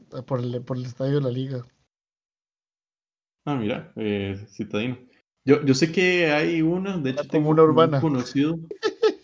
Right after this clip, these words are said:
Speaker 2: <laughs> sí, conocido que vivió en Coronado, pero sí era como una comuna, eh, como una, sí,
Speaker 1: Sí,
Speaker 2: hippie,
Speaker 1: que
Speaker 2: valga la redundancia. <laughs>
Speaker 1: No, no, no, la de mi amiga también era bien hippie, digamos.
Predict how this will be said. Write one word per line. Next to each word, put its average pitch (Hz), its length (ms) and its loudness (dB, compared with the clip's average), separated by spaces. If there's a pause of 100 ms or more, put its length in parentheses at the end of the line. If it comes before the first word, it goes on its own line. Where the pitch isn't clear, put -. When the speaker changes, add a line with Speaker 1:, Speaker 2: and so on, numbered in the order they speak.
(140)
Speaker 2:
<laughs> - 460 -6
sí, - 220 -4 (720)
conocido 135 520 2
que 254 120 6
vivió 120 640 0 (120)
en 135 80 -2 (100)
Coronado, 120 880 -2
pero 113 220 -4
sí 117 160 -4
era 117 320 -2
como 113 200 -8
una 120 180 -8
comuna, 110 400 -12 (260)
eh, - 160 -20
como 110 220 -14
una, 104 560 -10 (640)
sí, 120 180 -4
Speaker 1:
Sí, 135 140 -2
Speaker 2:
hippie, 117 280 -2
Speaker 1:
que 107 60 -10
Speaker 2:
valga 113 280 -2
la 107 260 -2
redundancia. 113 920 -6
<laughs> - 60 -20
Speaker 1:
No, 160 180 0
no, 170 160 4
no, 175 160 6
la 139 180 0
de 117 60 -6
mi 117 60 -6
amiga 120 280 -4
también 156 320 0
era 170 140 2
bien 147 320 -2
hippie, 147 340 -4
digamos. 131 440 -14